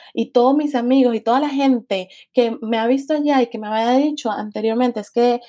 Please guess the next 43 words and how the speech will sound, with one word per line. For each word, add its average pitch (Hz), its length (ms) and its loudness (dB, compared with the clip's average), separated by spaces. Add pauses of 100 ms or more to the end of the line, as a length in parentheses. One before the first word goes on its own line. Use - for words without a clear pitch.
(200)
debes 247 220 2
estar 247 180 -2
muy 254 120 0
agradecida, 262 500 0
es-, 262 140 -6
estás 220 340 -6
haciendo 262 260 0
mucho, 269 460 0
eh, 226 320 -2
tienes 240 200 0
mucho 254 360 -2
éxito, 285 500 -4
no 220 120 -8
sé 220 220 -14
qué". 277 220 -2 (360)
Todos 330 260 4
los 392 240 -4
ojos 254 300 2
los 220 180 -4
tenía 226 280 -4
en 262 100 0
mí. 196 240 -6 (840)
Y 277 80 4
entonces 269 580 0
que 320 100 2
de 294 80 2
buenas 269 280 2
a 320 80 -4
primeras 269 400 0
diga 277 180 -2
Alejandra, 269 440 -2
"Ay, 294 120 -4
no, 254 340 -2
me 233 160 -6
voy 233 240 -4
porque 269 500 -4
esto 254 220 -6
no 277 80 0
es 269 80 -4
como 277 200 0
me 233 140 -4
quiero 262 220 0
sentir". 254 520 0